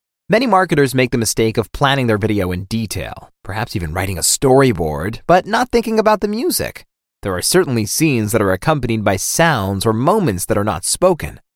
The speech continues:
So when you're planning your video, take the time to think about possible music. For example, it might be helpful to consider what mood you want to create at which moment. Brainstorm a strategy around one or two of the following descriptors.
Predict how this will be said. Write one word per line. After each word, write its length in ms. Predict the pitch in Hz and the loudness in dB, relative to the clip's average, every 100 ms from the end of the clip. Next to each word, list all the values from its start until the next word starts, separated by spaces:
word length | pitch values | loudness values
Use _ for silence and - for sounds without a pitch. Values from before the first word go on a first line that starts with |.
| _ | _
So 140 | - 202 | -2 2
when 120 | 262 | 2
you're 120 | 311 | 0
planning 320 | - 208 190 | -2 -2 2
your 80 | 151 | 2
video, 420 | 120 120 98 85 - - | 2 2 2 0 -4 0
take 160 | 202 | 0
the 80 | - | 0
time 240 | 220 220 196 | 0 0 0
to 60 | |
think 160 | 156 143 | 0 2
about 240 | 123 117 | 2 0
possible 420 | - 95 - 104 | 0 -4 -2 -4
music. 500 | 113 113 - - - _ _ _ - | -2 -4 -4 -8 -14 _ _ _ -2
For 100 | 113 | -2
example, 640 | 98 120 151 - 78 131 190 | 2 0 0 -2 -4 -4 -4
it 80 | 120 | -2
might 160 | 151 214 | -2 -2
be 80 | |
helpful 320 | 151 160 151 147 | 2 2 2 0
to 80 | |
consider 340 | 135 123 131 120 | 0 0 0 2
what 200 | 117 117 | 0 0
mood 400 | 135 180 226 190 | 2 2 0 0
you 80 | 143 | 2
want 140 | 110 | 2
to 60 | - | 0
create 440 | 101 90 87 87 | -2 0 2 0
at 100 | 104 | 2
which 240 | 117 - | 0 2
moment. 420 | 156 165 - - - _ _ _ - | 2 2 0 -10 -16 _ _ _ 0
Brainstorm 500 | 123 165 - 170 165 | 2 2 2 2 2
a 40 | |
strategy 720 | 147 - 180 170 160 120 110 | 0 0 0 2 0 0 0
around 400 | 110 117 117 113 | 2 2 2 2
one 240 | 120 151 202 | 2 2 2
or 100 | 208 | -2
two 300 | - 165 139 | 0 4 4
of 80 | 107 | 2
the 80 | |
following 460 | 95 147 139 104 92 | -2 0 2 0 -4
descriptors. 680 | - - 120 - - - | -6 -2 -2 -2 -10 -10